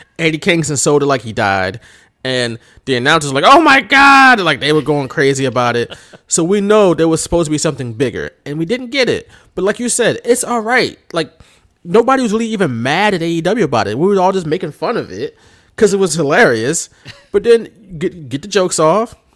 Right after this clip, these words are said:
Speaker 1: That lasts for, like, twenty-four to forty-eight hours, and it's done. Like, that's stuff, that stuff happens.
Speaker 2: Mm-hmm.
Speaker 1: Like, you look at, uh, I, I work for a sports team, and so, something bad happens in the game,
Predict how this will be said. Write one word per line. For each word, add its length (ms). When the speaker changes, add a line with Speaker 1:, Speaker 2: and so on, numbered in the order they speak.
Speaker 1:
That 180
lasts 280
for, 80
like, 120
twenty-four 500
to 60
forty-eight 320
hours, 280
and 140
it's 200
done. 520
Like, 160
that's 200
stuff, 320
that 160
stuff 160
happens. 680
Speaker 2:
Mm-hmm. 140
Speaker 1:
Like, 160
you 120
look 180
at, 320
uh, 500
I, 80
I 40
work 200
for 140
a 20
sports 300
team, 420
and 260
so, 180
something 360
bad 240
happens 380
in 40
the 80
game, 420